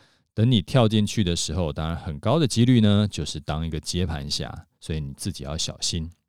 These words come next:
不要，呃，觉得说杂志写的东西很权威，它这个时常是反指标啊。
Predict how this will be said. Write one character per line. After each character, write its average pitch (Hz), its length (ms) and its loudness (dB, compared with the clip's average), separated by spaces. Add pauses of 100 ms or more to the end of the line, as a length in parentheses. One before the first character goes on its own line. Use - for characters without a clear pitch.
(120)
不 87 60 -12
要， 90 240 -2 (380)
呃， 67 320 -8
觉 82 160 -2
得 85 120 2
说 87 320 2
杂 76 240 -6
志 113 220 0
写 67 200 -2
的 71 60 -4
东 82 200 -2
西 92 120 -4
很 73 160 -6
权 76 320 -6
威， 80 320 -2 (160)
它 82 200 -10
这 82 100 -8
个 71 500 -8
时 - 220 -4
常 82 180 -6
是 85 160 -4
反 - 240 -12
指 - 280 -8
标 69 220 -10
啊。 - 120 -16